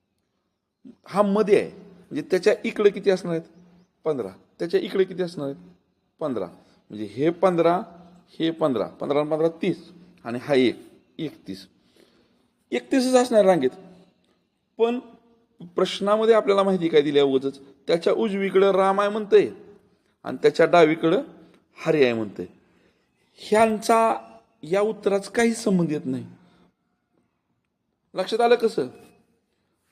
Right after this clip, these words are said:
परत एकदा आपण ह्या आकृतीच्या माध्यमातून बघूया. विचारलंय काय आपल्याला?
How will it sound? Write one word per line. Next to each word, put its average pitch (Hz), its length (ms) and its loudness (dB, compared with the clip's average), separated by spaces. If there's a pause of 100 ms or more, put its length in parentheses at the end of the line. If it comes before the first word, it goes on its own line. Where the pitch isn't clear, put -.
(140)
परत 190 140 0
एकदा 196 220 4
आपण 185 200 0
ह्या 180 120 -2
आकृतीच्या 165 600 -2 (100)
माध्यमातून 139 500 -2
बघूया. 127 300 -4 (3750)
विचारलंय 226 480 4
काय 214 160 4
आपल्याला? 185 420 0